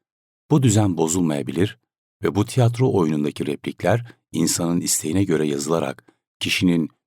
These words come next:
hür iradesiyle yeni bir dünya düzeni kurulamaz mıydı acaba? Sorun şu ki, bizler birer özgür birey miyiz? Yoksa suçumuz birileri tarafından robotlaşmış insanlar olarak yaşamamız mıdır?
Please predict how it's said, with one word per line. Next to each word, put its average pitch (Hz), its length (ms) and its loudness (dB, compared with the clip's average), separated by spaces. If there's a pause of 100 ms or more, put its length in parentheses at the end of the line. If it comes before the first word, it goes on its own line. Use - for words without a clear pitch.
hür 139 200 4
iradesiyle 85 880 0 (420)
yeni 107 240 4
bir 120 160 4
dünya 101 420 4
düzeni 90 300 2
kurulamaz 98 600 2
mıydı 80 180 -2
acaba? - 380 -8 (960)
Sorun 143 400 4
şu 175 200 2
ki, 73 280 -4 (440)
bizler 117 480 2
birer 87 280 2 (120)
özgür 90 480 2
birey 67 240 -2
miyiz? 120 400 -6 (600)
Yoksa 85 320 0
suçumuz 73 560 -4 (240)
birileri 90 340 0
tarafından 98 600 0
robotlaşmış 78 760 -2
insanlar 78 440 -4
olarak 69 380 -4
yaşamamız 76 440 -2
mıdır? - 300 -12